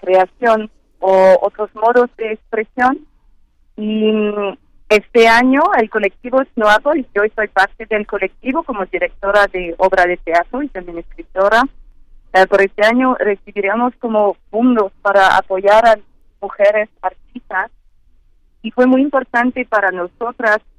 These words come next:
de, mm, apoyar a artistas, eh, internacional y también mexicanas,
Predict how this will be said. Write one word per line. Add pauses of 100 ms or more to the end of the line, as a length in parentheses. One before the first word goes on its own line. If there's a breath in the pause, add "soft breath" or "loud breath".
(120)
de,
mm, (760)
apoyar
a
artistas, (300)
eh, (580)
internacional
y
también
mexicanas,